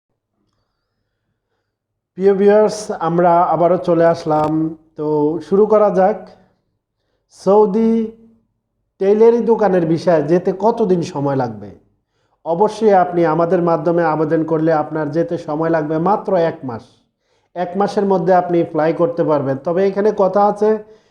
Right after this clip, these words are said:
মেডিকেলে যদি আপনি ফিট হন, মেডিকেল করার পরে যদি আপনার রিপোর্ট ভালো আসে,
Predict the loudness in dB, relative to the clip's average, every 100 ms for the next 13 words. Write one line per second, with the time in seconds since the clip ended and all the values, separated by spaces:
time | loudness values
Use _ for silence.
0 | _ -4 0 0 2 2 2 2 2 2
1 | 2 -2 -2 -2 -2 -4 -4 -2 -2 -4
2 | -12 _ _ _ -8 -2 0 2 0 0
3 | 2 2 0 0 0 0 0 0 0 -2
4 | -2 -2 -2 0 2 0 0 -4 -6